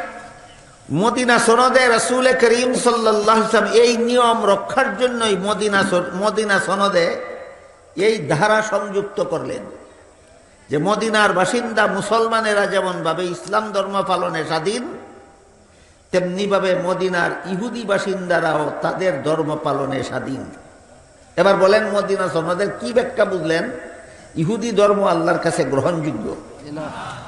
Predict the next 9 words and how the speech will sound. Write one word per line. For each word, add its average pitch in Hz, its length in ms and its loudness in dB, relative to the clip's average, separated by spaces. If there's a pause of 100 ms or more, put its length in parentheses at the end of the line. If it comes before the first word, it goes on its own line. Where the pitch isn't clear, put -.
(180)
এই 190 120 6
কারণে 214 440 4
মদিনা 202 480 0
সনদে 185 540 2 (200)
ধর্ম 190 360 0
পালনের 180 400 0
স্বাধীনতা 165 600 -2
দেওয়া 160 320 2
হয়েছে 131 280 -4